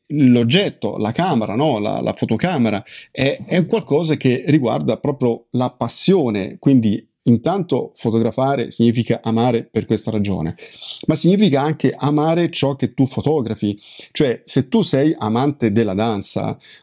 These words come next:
o del, eh, non so, degli animali o del, della, dei sport di, legati al motore, no? Insomma, quindi, eh, motociclismo, piuttosto che,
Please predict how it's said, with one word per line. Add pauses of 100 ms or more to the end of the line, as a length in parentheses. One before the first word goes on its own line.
o
del,
eh,
non
so,
degli
animali (260)
o
del,
della,
dei
sport
di,
legati
al
motore,
no?
Insomma,
quindi,
eh,
motociclismo,
piuttosto
che,